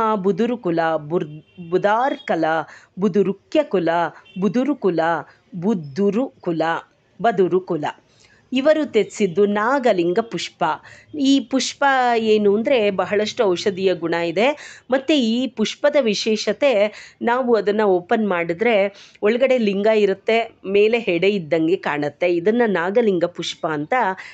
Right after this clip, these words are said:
ಹೇಳ್ತಾರೆ. ಇದನ್ನ ತ್ಯಜಿಸಿದ್ದಾರೆ. ನೂರ ಒಂದನೇದು ಸೌಮ್ಯಸ.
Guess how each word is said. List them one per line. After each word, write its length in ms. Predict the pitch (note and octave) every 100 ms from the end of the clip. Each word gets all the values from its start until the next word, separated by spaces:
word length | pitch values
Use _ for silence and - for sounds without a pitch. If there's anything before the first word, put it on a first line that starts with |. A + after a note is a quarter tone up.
| -
ಹೇಳ್ತಾರೆ. 680 | - G#3+ D#3 - D#3+ E3+ D3+ - -
ಇದನ್ನ 360 | C#4+ D4 C#4+ G3 F#3+
ತ್ಯಜಿಸಿದ್ದಾರೆ. 880 | - E3 - E3+ B2 D3 C3+ C#3 - _ _ - - _ B3+
ನೂರ 240 | C#4+ E4+ D4+
ಒಂದನೇದು 720 | B3+ B3 B3 A#3+ A#3+ G#3 A#3+
ಸೌಮ್ಯಸ. 880 | A#3 - G#3+ A#3 A3+ F3+ E3+ E3